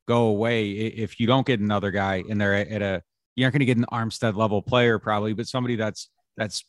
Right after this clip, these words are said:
you know, a very good solidified first round type talent, which no disrespect to James Hurst, great player, great fill-in, solid starter. I just don't know that he's, he's someone you look at and say, "That's an anchor of the offensive line." And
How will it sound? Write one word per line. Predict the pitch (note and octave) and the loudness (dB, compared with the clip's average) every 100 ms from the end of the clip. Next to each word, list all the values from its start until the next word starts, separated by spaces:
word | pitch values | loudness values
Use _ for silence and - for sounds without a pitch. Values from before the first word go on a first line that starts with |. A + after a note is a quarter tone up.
| _ | _
you | B2+ | 0
know, | B2+ B2 | 2 2
a | A#2+ | 2
very | F#2+ B2+ B2+ A#2 | 4 6 6 6
good | G2 A#2+ A#2+ A2+ G2 - _ _ _ - | 4 4 4 4 0 -6 _ _ _ -18
solidified | - A2+ A#2+ A2 A#2 A2+ F#2 | -6 0 0 2 0 0 -2
first | A#2+ A2+ A#2 | -2 0 0
round | A2+ G#2 | 0 0
type | A2+ G#2+ | -2 -2
talent, | A#2 A#2 A2 G#2 - _ _ | -2 0 0 -2 -8 _ _
which | C3 C3+ - - _ _ _ _ - | -2 0 -4 -10 _ _ _ _ -4
no | A#2+ C#3 | 2 2
disrespect | D3 - B2 C#3 - | 2 -2 -2 -2 -2
to | A2+ | -2
James | B2+ B2 E3 | -2 0 0
Hurst, | E3 - G#2+ | -2 -2 -6
great | A#2 B2+ - | -4 -4 -2
player, | B2 B2 A#2+ | -2 0 -2
great | A#2 A#2 - | -2 -4 -4
fill-in, | B2 A#2+ A#2+ A2+ G#2 _ | -2 0 0 0 -4 _
solid | - A#2+ B2+ B2+ F#2+ | -6 -2 0 0 -2
starter. | - C3 C3 A#2 A#2 | -4 -2 0 -2 -2
I | |
just | A#2+ - | -4 -4
don't | B2+ | -4
know | A#2 A2+ | -2 -2
that | A2 G2+ | -4 -4
he's, | A#2+ G#2 | -6 -6
he's | - A#2 | -6 -2
someone | C3 A#2+ | 2 4
you | A2 | 4
look | A2+ A2+ | 4 4
at | G#2+ | 2
and | G2+ | 2
say, | A2 G#2 - _ _ - | 0 0 -4 _ _ -4
"That's | G#2+ - | -2 0
an | G#2 - | -2 0
anchor | A#2+ A#2 A2+ G#2 F#2+ - | 2 2 4 2 2 -2
of | A2 | -4
the | G2+ | 0
offensive | G#2 G2 G#2 G2 | 0 0 -2 -2
line." | G2 A2 G#2 G2 | 0 0 0 -2
And | G#2 G2 | -4 -4